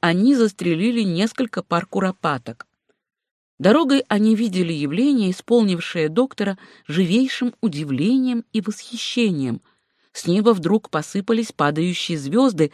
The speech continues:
словно сильный огненный дождь. Перед этим сверканием свет месяца померк. Явление это продолжалось несколько часов, и от него не хотелось отвести глаз. Доктор целую ночь следил за ними.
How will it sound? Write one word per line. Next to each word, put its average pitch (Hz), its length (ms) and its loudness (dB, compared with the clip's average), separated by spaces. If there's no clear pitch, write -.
словно 202 400 2
сильный 190 640 -2
огненный 180 560 -2
дождь. 143 560 -8
Перед 170 320 -2
этим 175 260 -2
сверканием 170 680 0
свет 220 360 2
месяца 202 480 0
померк. 180 640 -2
Явление 160 520 2
это 147 140 0
продолжалось 151 560 2
несколько 151 460 -4
часов, 226 560 0
и 208 220 2
от 180 200 -2
него 175 300 2
не 185 140 4
хотелось 185 680 -4
отвести 165 540 -8
глаз. 156 540 -8
Доктор 220 380 4
целую 277 480 2
ночь 226 380 2
следил 156 420 -2
за 143 180 -2
ними. 135 440 -4